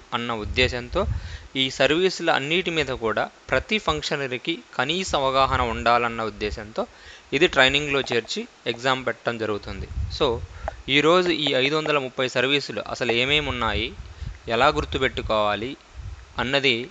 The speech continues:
ఈ వీడియోలో చేయటం జరుగుతుంది. ఇప్పుడు మీరు చూడండి, డిపార్ట్‌మెంట్స్, సర్వీసెస్ ఆఫర్డ్ అని ఉంది, ఆఫర్డ్ అని ఉంది. ఇక్కడ టోటల్గా మన సచివాలయాల ద్వారా రెండు త-, రెండు రకాల సర్వీసులు అయితే ఇవ్వడం జరుగుతుంది.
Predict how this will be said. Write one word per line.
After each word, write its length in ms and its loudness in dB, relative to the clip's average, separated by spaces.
ఈ 60 -2
వీడియోలో 440 4
చేయటం 360 2
జరుగుతుంది. 480 0
ఇప్పుడు 440 2
మీరు 260 -4
చూడండి, 340 0
డిపార్ట్‌మెంట్స్, 800 0
సర్వీసెస్ 720 0
ఆఫర్డ్ 440 4
అని 120 2
ఉంది, 200 0
ఆఫర్డ్ 340 4
అని 80 -2
ఉంది. 200 -4
ఇక్కడ 200 4
టోటల్గా 460 4
మన 120 -2
సచివాలయాల 680 4
ద్వారా 320 4
రెండు 180 2
త-, 240 -4
రెండు 280 2
రకాల 340 6
సర్వీసులు 460 -2
అయితే 120 -2
ఇవ్వడం 240 0
జరుగుతుంది. 500 -4